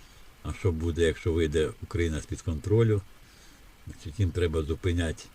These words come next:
і надання всієї допомоги збройної, а з другого боку, як же від планів, все рівно треба ж далі повномасштабну війну, щоб... Слов'яни одне одного повбивали.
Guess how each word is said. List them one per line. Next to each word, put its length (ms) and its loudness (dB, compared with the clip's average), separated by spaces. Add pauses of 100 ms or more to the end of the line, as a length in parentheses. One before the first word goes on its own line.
(1400)
і 40 -10 (840)
надання 460 0
всієї 280 -2
допомоги 520 4
збройної, 680 4 (580)
а 120 -2
з 20 -2
другого 240 2
боку, 320 0
як 180 2
же 100 0
від 140 -4
планів, 480 2 (480)
все 100 0
рівно 260 0
треба 360 0
ж 60 -14 (920)
далі 420 0 (180)
повномасштабну 720 -2
війну, 340 2
щоб... 140 -2 (800)
Слов'яни 460 4
одне 140 0
одного 280 0
повбивали. 680 -6